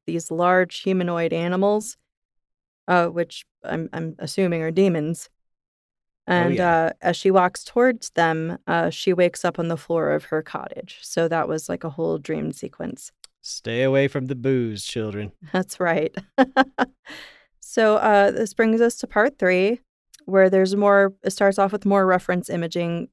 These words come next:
Speaker 1: images, uh, detailing the Inquisition and how women were, that were accused of witchcraft were punished, namely by the way they were drowned.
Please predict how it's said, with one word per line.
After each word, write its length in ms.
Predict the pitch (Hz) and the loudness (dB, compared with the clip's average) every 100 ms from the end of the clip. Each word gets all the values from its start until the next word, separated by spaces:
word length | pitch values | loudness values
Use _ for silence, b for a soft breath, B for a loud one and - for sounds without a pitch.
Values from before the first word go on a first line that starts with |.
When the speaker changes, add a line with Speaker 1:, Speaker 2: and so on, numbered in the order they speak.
| _ _ _ _ | _ _ _ _
Speaker 1:
images, 540 | 190 190 180 180 170 - | 2 4 4 2 0 -2
uh, 260 | 175 170 170 | 0 2 2
detailing 500 | 185 190 190 180 180 | 0 -2 0 0 0
the 100 | 175 | -2
Inquisition 840 | 170 165 175 175 170 190 185 190 b b b _ | -4 -4 -2 -2 -2 -2 -2 -2 b b b _
and 100 | 180 | -2
how 180 | 170 170 | 2 2
women 360 | 170 175 180 175 | 2 -2 -2 -2
were, 320 | 175 170 - _ - - | -2 -2 -6 _ -20 -8
that 280 | 185 175 165 | 0 0 2
were 120 | 170 | 0
accused 420 | 170 - 196 - | -2 0 0 0
of 120 | 170 | -2
witchcraft 520 | 175 - - 170 175 - | -2 -4 -2 -2 -2 -4
were 100 | 165 | -6
punished, 580 | - 160 233 - - - _ _ _ _ 185 | -6 -4 -4 -6 -14 -20 _ _ _ _ -2
namely 300 | 180 175 175 | 0 0 2
by 160 | 170 | 2
the 120 | 160 | 2
way 180 | 160 160 | 2 2
they 120 | 160 | 0
were 120 | 156 147 | -2 -2
drowned. 500 | 147 151 165 208 | -2 -2 -2 -6